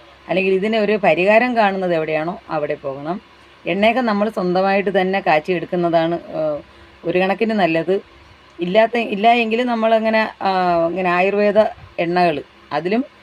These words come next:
ആ, ഒരുപാട്, ആ, വിശ്വസിച്ചല്ല നമുക്ക്, ആ, ഒരുപാട് ബ്രാൻഡ് എണ്ണകളൊന്നും ഞാൻ നല്ലതായിട്ടൊന്നും പറയണമെന്നില്ല.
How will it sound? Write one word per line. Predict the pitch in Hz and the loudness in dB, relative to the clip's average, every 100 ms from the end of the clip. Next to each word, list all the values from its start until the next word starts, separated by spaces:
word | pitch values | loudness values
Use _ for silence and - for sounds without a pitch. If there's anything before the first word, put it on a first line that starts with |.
| - - - 165 | -20 -20 -8 -2
ആ, | 165 165 | 0 2
ഒരുപാട്, | 185 202 233 240 254 285 - - - - 196 | 2 4 4 6 4 2 -4 -20 -12 -2 0
ആ, | 185 180 180 | 2 2 2
വിശ്വസിച്ചല്ല | 175 185 220 220 - 226 190 165 165 | 0 -4 -4 -4 -2 2 4 4 4
നമുക്ക്, | 175 190 196 240 226 - - - - - - | 0 -4 -2 0 0 -2 -20 -20 -20 -20 -4
ആ, | 175 175 175 190 | 2 2 2 0
ഒരുപാട് | 220 262 | 2 2
ബ്രാൻഡ് | 226 208 208 240 262 | 4 4 4 0 2
എണ്ണകളൊന്നും | 233 226 233 226 226 226 226 214 | 2 4 4 6 4 4 -4 0
ഞാൻ | 208 202 208 202 - | 0 2 0 -2 -4
നല്ലതായിട്ടൊന്നും | 196 202 214 208 208 208 196 | -4 0 4 4 2 -4 0
പറയണമെന്നില്ല. | 175 170 170 160 156 202 554 | 2 2 0 -4 -6 -8 -8